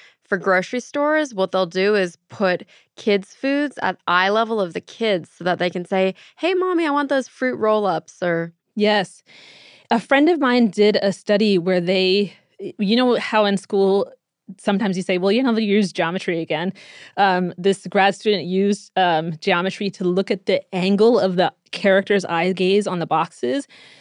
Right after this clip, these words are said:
Speaker 2: And what they saw was that for characters, like kids' characters that are on boxes, the eyes would be looking down towards a kid, um, like where a kid would be. And then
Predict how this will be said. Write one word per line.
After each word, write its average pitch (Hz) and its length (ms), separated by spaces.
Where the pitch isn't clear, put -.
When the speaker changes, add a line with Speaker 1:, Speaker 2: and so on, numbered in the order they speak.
Speaker 2:
And 208 160
what 208 140
they 196 120
saw 214 380
was 190 220
that 180 340
for 185 500
characters, 214 600
like 180 120
kids' 226 300
characters 247 460
that 233 120
are 220 60
on 226 160
boxes, 226 500
the 196 240
eyes 214 500
would 196 220
be 208 160
looking 202 600
down 185 520
towards 185 540
a 190 60
kid, 226 520
um, 190 440
like 202 160
where 196 120
a 175 60
kid 214 300
would 214 140
be. 247 360
And 202 200
then 190 320